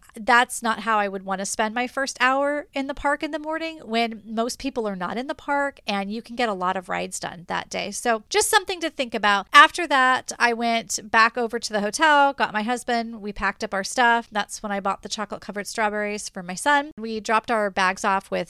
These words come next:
Bell Services. That particular day, my goal was to enjoy some of the stuff for the Lunar New Year Festival. I think about ten o'clock, we went back to G C H Grill. We had breakfast.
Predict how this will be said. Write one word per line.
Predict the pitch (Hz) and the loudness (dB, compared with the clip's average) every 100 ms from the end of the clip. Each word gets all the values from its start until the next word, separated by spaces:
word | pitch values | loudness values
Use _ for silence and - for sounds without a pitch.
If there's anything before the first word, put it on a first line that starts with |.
| - | -6
Bell | 185 185 | -6 -2
Services. | 302 320 330 339 330 - - - | -2 -2 -2 -2 -2 -6 -14 -6
That | 233 240 - | 2 2 0
particular | 320 349 349 320 285 254 | -6 -4 -6 -4 -4 -4
day, | 226 208 214 226 202 | -4 -4 -4 -8 -10
my | 214 202 | -8 -8
goal | 202 202 208 202 | -4 0 0 -2
was | 202 196 190 - | -4 -4 -6 -6
to | - 214 196 190 - | -4 -2 -4 -8 -8
enjoy | 220 202 208 202 | -6 -4 -4 -4
some | 208 214 | -4 -6
of | 196 | -8
the | 190 | -8
stuff | - 175 - | -4 -4 -6
for | - 190 | -8 -8
the | 190 | -6
Lunar | 190 190 180 | -8 -10 -10
New | 170 | -12
Year | 175 220 | -10 -10
Festival. | 254 311 - 330 349 359 - | -8 -10 -8 -6 -6 -6 -10
I | 220 | -12
think | 330 | -10
about | - 311 - | -4 -4 -4
ten | 247 247 | -8 -8
o'clock, | 240 240 226 226 | -2 0 0 0
we | 233 | -8
went | 226 226 | -6 -4
back | 220 196 | -4 -4
to | - | -6
G | 214 233 | -8 -8
C | 220 262 | -6 -4
H | 226 - | -4 -6
Grill. | 196 190 202 | -6 -6 -6
We | 220 | -8
had | 190 175 | -8 -10
breakfast. | - 170 - 233 254 262 - | -8 -8 -6 -6 -6 -8 -12